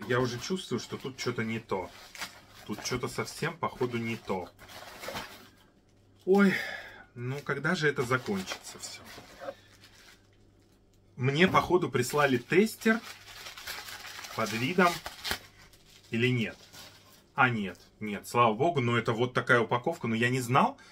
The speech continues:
что такая-то упаковка белого цвета. М, мне казалось, что черная должна быть. Впервые вообще вижу стефановскую упаковку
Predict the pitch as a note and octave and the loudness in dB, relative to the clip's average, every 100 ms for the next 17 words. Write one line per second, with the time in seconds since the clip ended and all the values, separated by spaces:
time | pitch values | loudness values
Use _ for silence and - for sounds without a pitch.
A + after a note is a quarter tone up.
0 | - - - - B2 B2 F3+ G3 F#3+ B2+ | -20 -20 -16 -6 0 2 4 4 4 2
1 | - A#2 - E3+ - G#2 A#2 C3+ B2+ A#2+ | 4 2 2 -2 -2 2 2 4 0 -2
2 | - A2+ G2+ - E2 E2 E2+ F2+ G2 G2 | -6 -2 -2 -4 -14 -18 -16 -12 -8 -8
3 | F2+ F#2+ A#2 C#3+ A#2+ A2 A2 - G#2+ - | -8 -6 -2 0 2 4 2 0 -6 -2
4 | B2+ C3+ C3+ G#2+ F#2+ F#2 F#2+ F#2 F2 - | 4 4 4 0 -2 -6 -8 -8 -10 -14
5 | - A#2 B2 D3+ B2 - - G#2 G#2+ G3+ | -2 2 4 4 2 0 -2 -4 0 0
6 | G3 A#2 F#2+ - - - - - - A#2 | 0 -2 -4 -12 -18 -20 -20 -18 -6 2
7 | C3+ B2 G#2 - - G#2+ G2+ - A2 D3 | 4 4 2 -6 -6 -4 -2 -2 -2 0
8 | F#3+ - F#3 D#3 - | -2 -2 -4 -2 -6